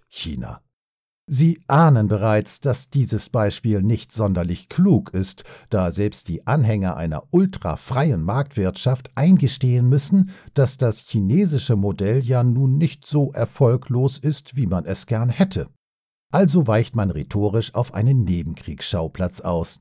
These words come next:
die Menschenrechte. Und spätestens, wenn marktliberale Ökonomen nicht mehr ökonomisch, sondern moralisch argumentieren,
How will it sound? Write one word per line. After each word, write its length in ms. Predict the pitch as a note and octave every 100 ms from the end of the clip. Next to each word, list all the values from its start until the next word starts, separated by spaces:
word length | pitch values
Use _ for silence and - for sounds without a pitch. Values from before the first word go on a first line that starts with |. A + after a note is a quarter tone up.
| _
die 80 | F3+
Menschenrechte. 800 | A#2+ F2 - C#2 - - - C#2 _ _ _ _ _
Und 240 | - F2 C#2
spätestens, 800 | - A2+ D3+ G#2 - F3 F#3+ F#3+
wenn 180 | D#2+ C#2+
marktliberale 800 | G2 C3 - A#2 G#2+ F#2+ G2+
Ökonomen 720 | G2 G#2 - F2 A#2+ C#3+ G2+ E2+
nicht 260 | C#3+ -
mehr 160 | F2 D2+
ökonomisch, 800 | G#2+ E2+ D#2+ F#3+ G3 A2 F2+ -
sondern 400 | B2+ A#2 G#2 D2+
moralisch 680 | D2+ C2+ G2+ C#3+ D3 G#2 -
argumentieren, 880 | G#2 F#2+ G2 F#2+ - G#2+ G2+ G#2+